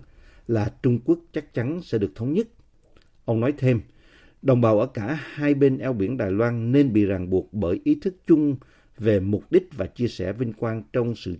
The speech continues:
trẻ hóa của đất nước Trung Quốc. Năm ngoái, ông Tập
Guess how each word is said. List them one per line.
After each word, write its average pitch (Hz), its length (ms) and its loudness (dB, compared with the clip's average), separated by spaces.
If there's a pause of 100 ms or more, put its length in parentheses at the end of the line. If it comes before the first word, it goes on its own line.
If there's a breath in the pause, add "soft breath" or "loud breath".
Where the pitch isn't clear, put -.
trẻ - 120 -6
hóa 120 280 -4
của 104 180 -4
đất 110 140 -4
nước 135 120 -2 (100)
Trung 101 200 -4
Quốc. - 160 0 (960 soft breath)
Năm 156 200 2
ngoái, 156 180 0
ông 156 180 -2
Tập - 300 -2